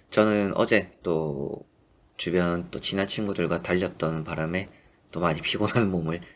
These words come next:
이끌고 하루를 보내고 있습니다. 이 촬영할 때는 좀 그렇게 하고 있는데, 어, 저도 뭐 토요일에 또 영상 찍고 좀 하루를, 어, 쉬어가는 그런 날이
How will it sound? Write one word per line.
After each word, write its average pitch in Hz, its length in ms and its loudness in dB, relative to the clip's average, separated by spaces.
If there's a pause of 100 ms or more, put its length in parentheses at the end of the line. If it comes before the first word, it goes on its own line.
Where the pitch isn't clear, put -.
(160)
이끌고 95 380 2
하루를 90 380 0
보내고 80 340 -6
있습니다. 85 360 -4
이 82 80 -4
촬영할 104 440 2
때는 87 160 -2
좀 82 160 -4
그렇게 101 260 2
하고 95 160 0
있는데, 78 400 -2 (480)
어, 80 100 -8
저도 92 440 -4
뭐 - 160 -8
토요일에 113 400 2
또 85 160 -2
영상 82 320 -6
찍고 87 240 -4
좀 90 160 -8
하루를, 101 480 0 (240)
어, - 100 -12
쉬어가는 110 480 4
그런 95 220 -4
날이 90 280 -4